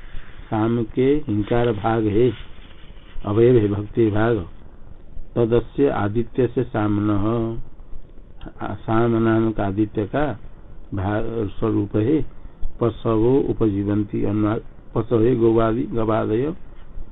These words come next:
अन्नायता का अर्थ अनुगता, अर्थात साम के प्रथम भक्ति रूप को आश्रित होते हैं,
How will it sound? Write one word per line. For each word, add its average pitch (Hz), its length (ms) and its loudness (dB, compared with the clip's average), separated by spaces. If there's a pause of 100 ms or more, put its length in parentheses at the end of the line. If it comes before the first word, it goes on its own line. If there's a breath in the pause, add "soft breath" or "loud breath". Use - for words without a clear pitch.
अन्नायता 113 800 2
का 107 160 0
अर्थ 104 180 -2
अनुगता, 101 840 0 (720)
अर्थात 113 360 0
साम 110 460 0
के 131 220 0
प्रथम 110 540 0
भक्ति 101 280 -2
रूप 104 180 -2
को 113 200 -4
आश्रित 107 480 -4
होते 95 300 -6
हैं, 113 220 -2